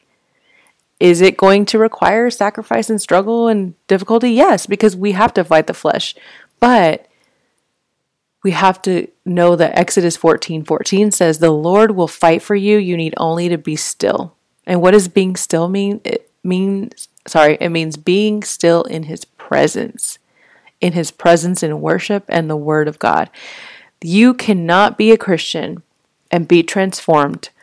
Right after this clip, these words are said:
without worshiping, the word, and prayer. That is the magic trifecta that we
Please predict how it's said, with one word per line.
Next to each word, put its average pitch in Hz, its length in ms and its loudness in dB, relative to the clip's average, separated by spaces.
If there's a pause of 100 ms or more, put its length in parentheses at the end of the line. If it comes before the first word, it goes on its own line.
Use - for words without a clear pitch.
(120)
without 165 720 2 (320)
worshiping, 240 800 0 (580)
the 180 100 4
word, 170 500 4 (100)
and 160 200 -4
prayer. - 400 -4 (440)
That 170 160 6
is 190 160 4
the 165 380 0
magic 165 800 2 (180)
trifecta 170 960 4 (240)
that - 160 2
we 165 180 -8